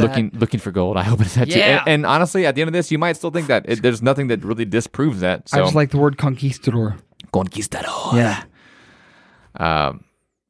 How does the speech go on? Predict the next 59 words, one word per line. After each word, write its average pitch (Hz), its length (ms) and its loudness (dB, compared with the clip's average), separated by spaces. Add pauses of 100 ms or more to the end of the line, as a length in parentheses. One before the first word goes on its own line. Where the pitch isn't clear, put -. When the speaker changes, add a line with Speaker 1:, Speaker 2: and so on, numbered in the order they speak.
(160)
Speaker 1:
and 98 440 2 (180)
so 107 540 2 (120)
the 107 120 2
site, 143 400 0 (200)
the 113 100 0
actual 113 340 -2
Mystery 104 440 -4
Lights 98 260 -2
Viewing 110 320 2
Center, 92 260 -4
was 92 140 -6
built 95 360 0 (180)
in 101 120 0
two 107 120 2
thousand 95 300 2
three. - 300 -8 (360)
Speaker 2:
So - 140 -8
is 254 80 -4
it 320 40 2
like 214 160 -2
a 120 180 -16
parking 151 340 -4
lot? 151 300 -8 (420)
Speaker 1:
Yes, 180 240 2
there's 113 140 -6
a - 40 -10
parking 147 260 0
lot. 117 120 -4
You 120 140 -4
kinda 131 160 2
pull 127 100 4
off 123 60 0
to 117 60 -2
the 104 80 0
shoulder. 135 400 0 (240)
It's 101 120 0
like, 101 160 2
it's 123 120 -2
like, 156 180 2
it's 160 80 -6
like 185 80 4
a 165 60 4
nice 117 500 -2
rest 101 240 -2
stop. - 300 -4 (200)
Speaker 2:
Do - 80 -4
you 233 40 2
have 269 80 -2
to 202 100 -2
pay - 340 -4
to 131 80 -2
get 123 140 -8
in 123 100 -2
Speaker 1:
No, 165 220 4
Speaker 2:
there? 98 80 -2
Speaker 1:
not 107 140 2
at 123 60 0
all. 117 200 0
Speaker 2:
No? 160 240 -4